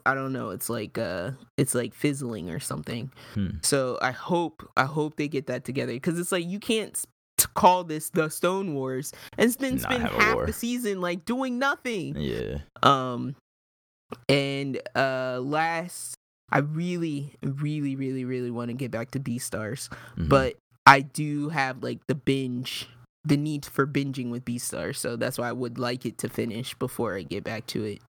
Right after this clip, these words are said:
Speaker 1: 'cause it, it, it's one of those ones that you can cliffhanger you pretty easily on some episodes, and so I'm trying to avoid that <laughs> sensation.
Speaker 2: Right.
Speaker 1: Um,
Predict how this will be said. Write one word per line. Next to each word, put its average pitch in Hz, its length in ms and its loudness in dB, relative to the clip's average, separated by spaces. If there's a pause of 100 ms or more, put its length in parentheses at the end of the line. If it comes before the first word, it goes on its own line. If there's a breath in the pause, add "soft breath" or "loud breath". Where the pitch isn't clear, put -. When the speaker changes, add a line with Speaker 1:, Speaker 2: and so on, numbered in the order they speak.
Speaker 1:
'cause - 380 0 (480)
it, 220 220 12
it, 240 340 -2
it's 214 160 6
one 240 140 4
of 240 80 2
those 220 160 -2
ones 185 160 0
that 165 80 0
you 165 80 -10
can 190 320 0
cliffhanger 151 580 0
you 127 240 -4 (560 loud breath)
pretty 202 180 8
easily 147 560 -2
on 143 160 0
some 139 220 0
episodes, 120 560 -2
and 120 100 -4
so 117 120 -2
I'm 120 160 -4
trying 131 240 0
to 123 140 -4
avoid 123 340 -4
that 120 200 -2
<laughs> - 0 -
sensation. - 840 0 (160)
Speaker 2:
Right. 69 420 0 (300)
Speaker 1:
Um, 131 540 2